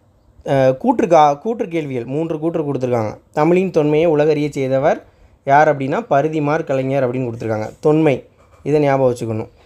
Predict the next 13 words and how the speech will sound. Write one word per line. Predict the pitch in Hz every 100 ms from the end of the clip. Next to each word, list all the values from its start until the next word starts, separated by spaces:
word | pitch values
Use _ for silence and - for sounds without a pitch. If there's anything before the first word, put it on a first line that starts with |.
| _ _ 139
ரெண்டாவது, | 151 185 185 165
தனித்தமிழுக்கு | 151 165 190 180 165 165
வித்திட்டவர். | 165 135 139 127 113 113 - _ _ _ -
மூன்றாவது, | 147 190 185 160 156
மொழி | 180 151 170
ஞாயிறு | 185 165 151 156 147
அப்படிங்கிறது | 139 127 131
மறைமலை | 175 143 151 165 156
அடிகள்னு | 127 123 123 139
கொடுத்துருக்காங்க. | 120 113 110 101 101 - _ _ _ _ _ -
So, |
இது | 160 160
வந்து, | 170 156 147